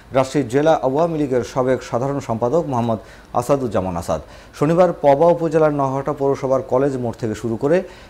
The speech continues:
নহাটা ব্রিজ পর্যন্ত স-, বিভিন্ন শ্রেণী পেশার মানুষের সঙ্গে মতবিনিময় করেন তিনি।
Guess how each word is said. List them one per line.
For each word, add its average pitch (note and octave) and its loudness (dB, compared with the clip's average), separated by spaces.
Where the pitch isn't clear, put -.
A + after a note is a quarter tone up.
নহাটা C3+ 0
ব্রিজ D#3+ 0
পর্যন্ত C3 -2
স-, B2 -8
বিভিন্ন C#3+ -2
শ্রেণী C#3 0
পেশার B2+ -2
মানুষের G#2 -4
সঙ্গে B2 -2
মতবিনিময় A#2+ -2
করেন E2 -4
তিনি। D2+ -12